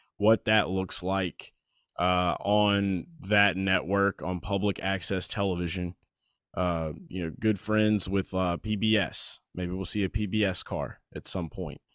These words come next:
Uh, but, uh, I, I can't wait to dabble into it a little bit more next year, especially, like you said, with the J G R news. I mean, dude, if we get Sheldon Creed and Ryan Truex on a team together, oh Lord, like, it's gonna be, uh, it's gonna be fun.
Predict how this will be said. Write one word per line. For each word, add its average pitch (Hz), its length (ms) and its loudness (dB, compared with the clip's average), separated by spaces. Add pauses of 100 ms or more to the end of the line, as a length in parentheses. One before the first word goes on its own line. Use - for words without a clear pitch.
(460)
Uh, 71 180 -4
but, 98 260 2
uh, 92 320 0
I, 101 120 -2 (120)
I 107 60 -6
can't 123 240 2
wait 113 200 6
to 98 280 2
dabble 101 480 4
into 98 220 0
it - 20 2
a 95 40 2
little 95 120 2
bit 95 140 0
more 92 160 0
next 92 280 0
year, 95 120 0
especially, 98 480 0
like 87 180 -4
you 92 60 -8
said, 90 160 -2
with 87 100 -4
the 95 80 -2
J 101 220 2
G 92 180 -2
R 95 180 4
news. 87 280 -2
I 95 40 -2
mean, 92 220 -2
dude, 113 160 2
if 110 100 0
we 170 100 0
get 180 200 0
Sheldon 120 400 2
Creed 107 260 -2
and 98 100 0
Ryan 95 260 2
Truex 98 480 -2
on 90 100 -4
a 85 60 -4
team 107 260 -4
together, 120 380 -2
oh 113 60 -2
Lord, 80 540 -4 (600)
like, 98 120 2
it's 107 220 4
gonna 113 240 4
be, 101 320 4
uh, 87 320 2
it's 90 160 -2
gonna 120 100 2
be 101 100 2
fun. 87 440 -6